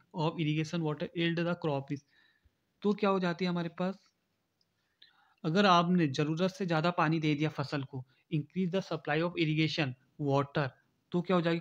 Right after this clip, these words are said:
क्रॉप, पहले तो बढ़ती है फिर उसके बाद घट जाती है, क्रॉप की जो ग्रोथ होती है पहले बढ़ती है फिर घट जाती है, इसका करेक्ट आंसर डी हो जाएगा। इसकी पीडीएफ़ आप हमसे ले सकते हैं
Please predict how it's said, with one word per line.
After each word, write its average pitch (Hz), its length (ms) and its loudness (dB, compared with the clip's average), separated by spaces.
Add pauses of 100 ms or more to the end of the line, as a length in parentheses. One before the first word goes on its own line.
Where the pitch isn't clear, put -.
क्रॉप, 143 280 0 (280)
पहले 156 260 2
तो 202 140 0
बढ़ती 165 320 2
है 190 80 2
फिर 190 160 0
उसके 185 240 -4
बाद 180 220 -2
घट 156 180 -2
जाती 143 320 0
है, 135 60 -4 (100)
क्रॉप 139 240 -2
की 160 100 -6
जो 151 120 0
ग्रोथ 147 300 0
होती 175 200 -4
है 175 60 -2
पहले 160 260 -2
बढ़ती 151 300 -4
है 165 60 -6
फिर 180 140 -6
घट 147 180 -8
जाती 139 260 -4
है, - 20 -6
इसका - 160 -12
करेक्ट 143 300 -6
आंसर 165 500 -2
डी 156 100 -4
हो 151 180 -2
जाएगा। 131 420 -6 (960)
इसकी 156 280 -4
पीडीएफ़ 160 480 0
आप 160 300 2
हमसे 156 240 -4
ले 151 220 -2
सकते 160 320 -8
हैं 156 280 -2